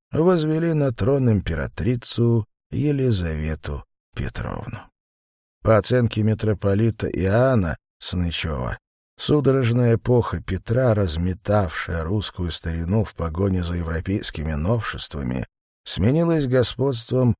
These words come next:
череды временщиков, мало любивших Россию и еще меньше понимавших неповторимые особенности ее характера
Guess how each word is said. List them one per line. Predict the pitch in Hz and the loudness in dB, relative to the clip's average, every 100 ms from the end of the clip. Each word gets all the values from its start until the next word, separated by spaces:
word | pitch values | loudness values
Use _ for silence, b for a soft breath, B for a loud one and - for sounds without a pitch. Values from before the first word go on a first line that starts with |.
| _ | _
череды | - 113 131 120 131 | -8 -2 0 2 2
временщиков, | 127 127 123 123 - - 127 - 113 76 - _ _ | 4 4 4 2 0 -2 -4 0 0 0 -6 _ _
мало | 104 117 127 104 | 4 6 6 2
любивших | 90 90 95 104 - 90 87 | 2 0 2 2 0 -2 0
Россию | 90 - 127 127 110 - _ _ | -2 0 0 4 4 2 _ _
и | - | 0
еще | 143 131 - 143 | 2 2 2 2
меньше | 139 143 135 - 113 | 2 2 2 0 0
понимавших | - 101 101 113 113 - 101 - | 2 2 4 4 2 -2 -4 0
неповторимые | 110 107 92 - 87 98 113 101 85 | 0 2 -2 -2 0 2 2 2 0
особенности | - 92 92 87 85 - | -2 -2 0 -2 -4 -4
ее | 87 85 | -4 -4
характера | 78 82 80 80 - - 85 | -4 -4 -4 -4 -6 -6 -6